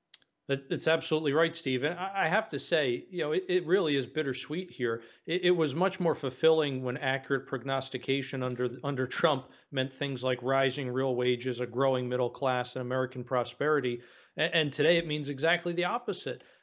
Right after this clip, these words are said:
Uh, you're absolutely right. We are seeing the debt and the deficit spiral out of control,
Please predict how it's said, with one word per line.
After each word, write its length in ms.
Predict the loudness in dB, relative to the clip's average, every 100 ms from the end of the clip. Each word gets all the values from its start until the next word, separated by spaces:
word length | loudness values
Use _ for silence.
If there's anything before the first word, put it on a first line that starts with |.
| _
Uh, 140 | -8 -2
you're 220 | 2 4
absolutely 560 | 2 0 -2 -2 0
right. 300 | -2 -2 -2
We 100 | -2
are 120 | -4 -4
seeing 360 | -4 -6 -4
the 140 | -4 -2
debt 320 | 0 0 0
and 160 | -4 -4
the 60 |
deficit 640 | 0 0 0 -6 -4 -6 -6
spiral 560 | -6 0 2 2 0
out 180 | 0 0
of 140 | -4
control, 580 | -8 -10 -2 2 2 0